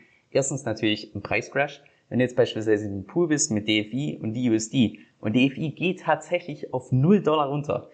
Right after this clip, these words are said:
also sagen wir mal, es geht auf ein Cent runter, dann ist es tatsächlich so, dass die ganzen Arbitrageure zwischen der zentralen Exchange und der dezentralen Exchange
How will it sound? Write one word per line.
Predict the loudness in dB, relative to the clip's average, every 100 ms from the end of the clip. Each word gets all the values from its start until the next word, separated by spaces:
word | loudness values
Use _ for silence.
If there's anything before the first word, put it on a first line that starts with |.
| _ -12
also | -4
sagen | -2
wir | 0
mal, | 0 -2
es | -2
geht | -4
auf | -4 -8
ein | -6 -4 -2
Cent | -4 -2
runter, | -2 0 -2 -2 -10 _ _ -4
dann | 0
ist | 0 -2
es |
tatsächlich | -2 0 -2 -6 -6
so, | -4
dass | -2 -4
die | -4
ganzen | -6 -4 -4
Arbitrageure | -4 -6 -4 -2 2 4 2
zwischen | -2 -6 -2
der | -2 -2 -6 _ -6
zentralen | -2 -2 -2 -4
Exchange | -6 -4 -2 -2 -4 -8
und | -6
der | -2
dezentralen | -4 -4 -6 -6 -6
Exchange | -10 -6 -4 -4